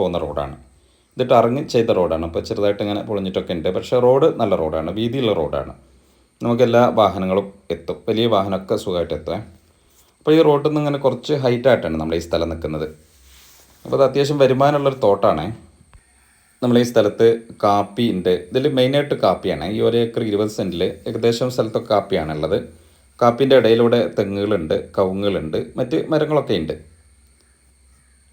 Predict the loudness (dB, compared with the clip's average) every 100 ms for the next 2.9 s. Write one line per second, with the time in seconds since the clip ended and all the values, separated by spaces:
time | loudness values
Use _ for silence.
0 | _ _ _ -2 0 2 2 2 0 -2
1 | -2 0 4 4 4 2 2 0 -4 -6
2 | -4 -4 0 0 0 -2 -4 -4 -4